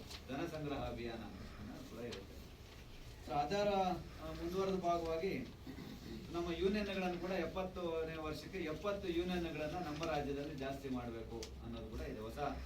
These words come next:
ರಿಜಿಸ್ಟ್ರೇಷನ್ ಮಾಡ್ಬೇಕು ಎಪ್ಪತ್ತು ಯೂನಿಯನ್‌ಗಳನ್ನ ಅಂತ. ಆ ಟಾರ್ಗೆಟ್ ಕೂಡ ನಮ್ಗಿದೆ. ಕೇವಲ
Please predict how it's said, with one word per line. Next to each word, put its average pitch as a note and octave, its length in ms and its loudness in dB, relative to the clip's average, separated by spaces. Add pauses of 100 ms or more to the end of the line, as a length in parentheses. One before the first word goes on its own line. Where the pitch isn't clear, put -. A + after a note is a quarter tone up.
(200)
ರಿಜಿಸ್ಟ್ರೇಷನ್ C#3+ 540 0
ಮಾಡ್ಬೇಕು A2 480 0
ಎಪ್ಪತ್ತು A#2 400 -4
ಯೂನಿಯನ್‌ಗಳನ್ನ G#2 520 -6
ಅಂತ. - 120 -8 (400)
ಆ C#3+ 100 2
ಟಾರ್ಗೆಟ್ C#3+ 420 2
ಕೂಡ B2+ 100 -6
ನಮ್ಗಿದೆ. C#3+ 380 -2
ಕೇವಲ D3 540 2